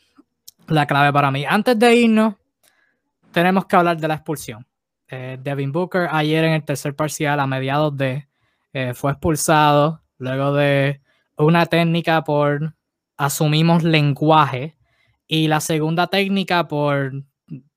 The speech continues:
eh, picar la bola fuertemente hacia un árbitro, ¿verdad? Le cantaron una falta, él, él rebotó, picó la bola contra el piso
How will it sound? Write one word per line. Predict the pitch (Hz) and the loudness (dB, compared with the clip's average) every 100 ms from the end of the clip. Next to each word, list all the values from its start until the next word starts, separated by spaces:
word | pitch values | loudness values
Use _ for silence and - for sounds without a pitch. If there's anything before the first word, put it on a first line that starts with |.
| _ - 143 - | _ -12 -12 -8
eh, | 147 143 135 131 127 _ _ | -6 -4 -4 -6 -10 _ _
picar | 151 143 160 165 | -8 -2 0 2
la | 170 165 | 2 2
bola | 170 170 170 165 151 | 4 4 2 2 -2
fuertemente | - 151 147 160 156 156 156 160 | -4 -6 -4 -4 -2 -2 -4 -4
hacia | 151 - 147 | -4 -4 -4
un | 165 | 0
árbitro, | 190 180 170 165 165 160 _ _ _ _ | 0 0 -2 0 -2 -4 _ _ _ _
¿verdad? | 135 147 170 | -4 0 2
Le | 165 | 0
cantaron | 143 135 135 | -4 -4 -4
una | 143 139 | -4 -4
falta, | 175 190 180 - 170 156 | 0 0 0 -2 0 0
él, | 147 143 _ _ _ - | -2 -6 _ _ _ -12
él | 135 | -8
rebotó, | 139 135 139 143 143 | -6 -6 -6 -6 -8
picó | 147 139 | -8 -4
la | 147 | -4
bola | 147 151 | -2 -2
contra | 147 143 139 | -4 -6 -8
el | |
piso | - 156 156 156 151 147 | -6 -6 -2 0 0 -2